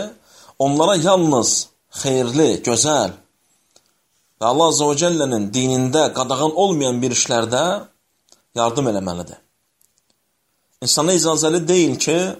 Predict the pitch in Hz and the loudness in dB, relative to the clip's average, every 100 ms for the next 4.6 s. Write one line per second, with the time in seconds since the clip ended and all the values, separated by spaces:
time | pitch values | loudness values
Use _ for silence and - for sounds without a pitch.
0 | _ _ _ _ _ _ _ _ _ _ | _ _ _ _ _ _ _ _ _ _
1 | _ _ _ _ _ _ _ 113 123 139 | _ _ _ _ _ _ _ -8 0 0
2 | 127 139 135 147 180 123 - 131 135 160 | 2 0 0 0 -2 -2 -4 -4 -2 -2
3 | 160 135 110 101 104 175 180 139 147 139 | -2 -2 -4 -6 -4 -4 -2 -2 -2 0
4 | - - 135 170 131 | 2 2 2 2 2